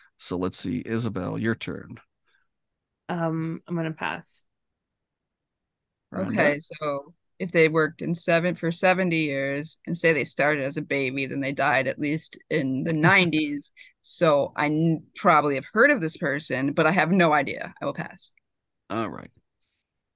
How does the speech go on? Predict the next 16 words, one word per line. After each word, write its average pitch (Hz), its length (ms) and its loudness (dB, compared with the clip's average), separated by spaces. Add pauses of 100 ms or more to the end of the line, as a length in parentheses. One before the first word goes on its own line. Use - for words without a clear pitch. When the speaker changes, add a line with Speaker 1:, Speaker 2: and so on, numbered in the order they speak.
(400)
Speaker 1:
Okay. 156 600 -6 (460)
Number 147 400 0
three. 104 960 -2 (680)
Um, 120 380 0
they 113 200 -2
become, 107 560 -4 (100)
came, 110 220 -4 (100)
mm, 151 120 -4
excuse 135 280 -4
me, 87 200 -10
they 120 140 0
became 104 420 -4
well 180 240 4
known 113 360 0
in 101 200 -2
Mexico 110 640 -2